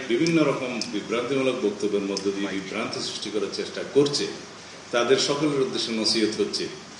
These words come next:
আমরা এখন নির্বাচনী আবহের মধ্যে আছি। সারা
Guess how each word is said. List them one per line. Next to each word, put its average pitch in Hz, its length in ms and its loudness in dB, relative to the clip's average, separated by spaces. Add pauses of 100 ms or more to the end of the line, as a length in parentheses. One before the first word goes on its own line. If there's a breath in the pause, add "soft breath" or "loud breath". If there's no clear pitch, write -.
(360)
আমরা 113 260 0
এখন 113 160 -2 (120)
নির্বাচনী 95 440 0 (100)
আবহের 82 360 -4
মধ্যে 87 260 -4
আছি। - 160 -8 (1600)
সারা 156 240 12